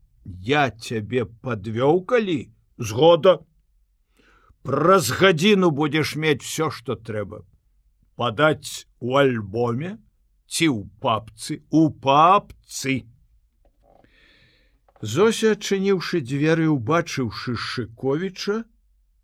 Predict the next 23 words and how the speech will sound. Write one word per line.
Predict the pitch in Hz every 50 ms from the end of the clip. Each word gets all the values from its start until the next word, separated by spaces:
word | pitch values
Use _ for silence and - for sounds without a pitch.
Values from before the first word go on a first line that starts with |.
| _ _ _ _ _ _
спалохалася. | - - - _ 123 127 160 185 180 123 123 120 - 151 139 127 131 127 - - 143 139 135 _ _ _ _ _ _ _ _ _ _ _ _ _ _ -
Ніколі | 101 98 107 120 123 113 117 - 143 170 208 220 226 220 190 170 165
ён | 160 156
яшчэ | 139 - - - 170 165
не | 151 147
прыходзіў | - - 139 131 - - 160 160 131 120 131 117 120 131
адзін | 123 98 87 139 180 208 190
і | 151 123
ў | 110
такі | 113 131 123 107 117 120 147 160 160
час | - - - 139 165 190 - -
пасярод | _ - 120 104 107 - 113 107 113 127 123 101 95
дня, | 107 107 107 123 147 185 190 131 92 - - _ _ _ _ _ _ _ _ _
і | - 107
выгляду | 87 76 78 87 104 139 202 233 175 131 160 185 185 165 139 127 147 147 135
ў | 123 117 120 127 135
яго | 127 101 95 123 156 147 147 - _ _ _ _ _ _ - 139
такога | 135 - _ - 160 175 151 104 127 156 139
дзелавіта | 101 82 123 143 143 131 147 156 139 120 151 175 170 - 147 139
нецярплівага | 131 143 143 143 147 147 147 135 - - 127 151 196 208 180 160 123 156 165
ніколі | 151 160 165 160 - 156 143 131 131 131 127
не | 127 123
было. | 104 117 123 113 110 98 85